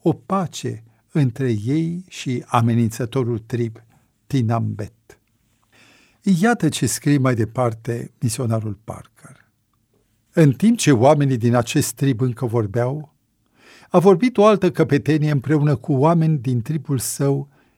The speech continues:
și lucrurile erau curând stabilite și vorba a fost transmisă căpeteniei tribului Tinambet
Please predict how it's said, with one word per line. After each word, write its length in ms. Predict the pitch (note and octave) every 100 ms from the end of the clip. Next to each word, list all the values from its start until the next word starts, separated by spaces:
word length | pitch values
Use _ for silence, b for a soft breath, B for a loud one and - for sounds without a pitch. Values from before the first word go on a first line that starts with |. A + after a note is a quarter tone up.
| b b b
și 180 | -
lucrurile 640 | F3 G#3+ - F3 D#3 D#3+ C#3+
erau 340 | C#3 D#3+ D#3+
curând 420 | - C#3+ B2+ C#3
stabilite 840 | - - B2+ A#2 A#2 A2+ B2 A2 - _ _ _ _ _
și 220 | - - A#2
vorba 680 | F#2 D3 F3+ D#3 F#3 F#3 _ _ _
a 140 | B2
fost 340 | A#2 D3+ B2+ -
transmisă 640 | B2+ A#2 - D3+ - C#3+
căpeteniei 600 | C3 A#2 A2+ C3+ B2 A2+
tribului 480 | B2 C3 B2+ A2+ A2+
Tinambet 800 | - A#2+ A2+ G2+ A#2+ A#2+ -